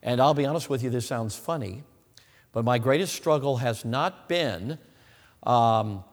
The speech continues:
struggling with God loving me because I didn't have a loving father.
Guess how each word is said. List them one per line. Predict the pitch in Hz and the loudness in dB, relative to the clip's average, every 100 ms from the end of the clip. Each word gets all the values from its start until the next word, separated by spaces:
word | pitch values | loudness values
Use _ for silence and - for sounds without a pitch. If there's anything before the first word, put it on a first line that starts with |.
| _ _ | _ _
struggling | - - 147 156 156 135 | -20 -2 2 2 0 0
with | 120 - | -2 0
God | 143 123 120 | 2 2 2
loving | 143 131 127 | 2 2 -2
me | 123 | -4
because | 113 104 110 | -4 -6 -6
I | 107 | -6
didn't | 98 156 202 | -2 -2 -2
have | 143 110 | -2 -2
a | 104 | -2
loving | 107 101 98 | -4 -6 -6
father. | 110 92 90 127 | -4 -4 -6 -12